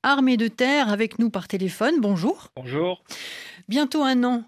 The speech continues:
Speaker 1: que dure la guerre d'Ukraine. Nous allons en parler, notamment en nous interrogeant sur la question de savoir si l'on assiste à la première cyberguerre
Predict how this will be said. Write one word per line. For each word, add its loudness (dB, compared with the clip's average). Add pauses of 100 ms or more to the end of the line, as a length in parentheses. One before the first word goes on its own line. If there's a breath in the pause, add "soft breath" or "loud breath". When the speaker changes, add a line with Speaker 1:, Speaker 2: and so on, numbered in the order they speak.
Speaker 1:
que -6
dure -2
la -2
guerre -2
d'Ukraine. -2
Nous -2
allons -2
en -6
parler, 0
notamment 0
en 2
nous 0
interrogeant -2
sur -8
la -6
question -6
de -4
savoir -4
si -6
l'on 0
assiste -2
à -2
la -2
première -4
cyberguerre 0